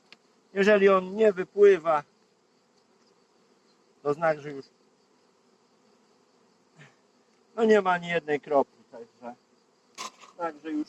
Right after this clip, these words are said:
jest odparowany, tyle tylko, że nie zasklepiony. No i wczoraj, jak mówiłem, jakbyśmy zostawili ten miód jeszcze kilka dni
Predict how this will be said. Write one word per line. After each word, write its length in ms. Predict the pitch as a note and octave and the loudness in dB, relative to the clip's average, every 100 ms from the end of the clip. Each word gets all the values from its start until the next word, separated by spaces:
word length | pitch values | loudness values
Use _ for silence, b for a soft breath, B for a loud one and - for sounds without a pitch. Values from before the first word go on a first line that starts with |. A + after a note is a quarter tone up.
| - | -8
jest 220 | E3+ D#3+ D#3 C#3+ _ _ _ _ _ _ _ _ _ _ _ _ _ _ _ _ - _ _ _ _ - | -8 -8 -10 -14 _ _ _ _ _ _ _ _ _ _ _ _ _ _ _ _ -20 _ _ _ _ -4
odparowany, 680 | C#3 C#3+ C#3+ G3 G#3 F#3+ F3 | -2 0 0 0 -2 -2 -6
tyle 220 | G3 E3 | -4 -6
tylko, 280 | D#3+ D#3 C#3+ | -6 -4 -2
że 140 | D3+ | -4
nie 120 | C#3 | -6
zasklepiony. 880 | C3+ C3 _ - C3 - C#3 A#2 G#2+ - _ _ _ _ _ _ _ _ _ _ _ _ _ _ _ _ - | -6 -8 _ -10 -10 -6 -6 -6 -10 -20 _ _ _ _ _ _ _ _ _ _ _ _ _ _ _ _ -18
No 100 | G3 | -16
i 80 | G#3 | -16
wczoraj, 440 | - - F3 F3 E3 | -10 -2 0 0 -2
jak 140 | D#3+ E3 | -4 _
mówiłem, 540 | E3 D#3+ E3+ D#3 C3 | -20 -6 -4 -4 -10
jakbyśmy 600 | C3 C3+ B2+ D3 _ D4 C4+ | -18 -20 _ -20 _ -20 -20
zostawili 600 | C#4+ C#4+ C#4 D#4+ D4 C#4 | -20 -14 -10 -10 -10 -16
ten 260 | C#4+ C4+ C#4+ | -20 -20 -20
miód 180 | D4 - | -20 -18
jeszcze 360 | C4 _ C3+ | -18 _ -20
kilka 420 | - C3+ B2+ C3+ | -20 -20 -14 -14
dni 300 | A2+ A#2 D#3 | -14 -18 -20